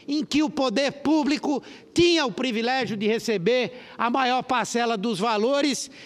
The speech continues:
e, ao mesmo tempo, de criar um fundo social cujo conteúdo era destinado em cinquenta por cento dos recursos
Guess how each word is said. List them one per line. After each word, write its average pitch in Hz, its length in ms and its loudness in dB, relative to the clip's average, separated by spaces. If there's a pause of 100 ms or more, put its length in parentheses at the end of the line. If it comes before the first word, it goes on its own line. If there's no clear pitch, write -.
(120)
e, 226 100 -2
ao 262 120 0
mesmo 247 360 -2
tempo, 269 460 -2
de 226 120 -4
criar 220 800 -4
um 262 140 -6
fundo 339 460 0
social 277 840 -2 (640)
cujo 269 680 0 (720)
conteúdo 262 1000 0 (680)
era 247 280 -2
destinado 220 680 -2
em 226 60 -2
cinquenta 233 680 -4
por 208 220 -4
cento 226 320 -4
dos 185 200 -4
recursos 202 720 -6